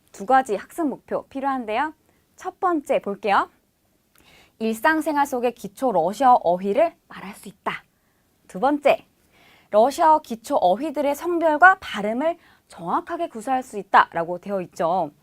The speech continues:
여기서 성별이라고 했는데 어떤 성별이죠? 네, 러시아어에는 세 가지 성별이 있어요. 첫 번째,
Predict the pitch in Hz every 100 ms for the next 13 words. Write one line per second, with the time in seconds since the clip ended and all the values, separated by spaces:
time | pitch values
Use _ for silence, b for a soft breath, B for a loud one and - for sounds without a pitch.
0 | b b - 262 311 294 233 226 - _
1 | - 403 403 403 - 185 196 277 277 214
2 | 185 - 165 - 294 262 208 165 160 262
3 | _ _ _ _ _ _ _ 160 160 180
4 | 208 320 349 311 240 240 196 b b -
5 | 392 381 302 285 311 294 294 226 - 180
6 | 214 349 b b _ 359 - 359 262 269
7 | 170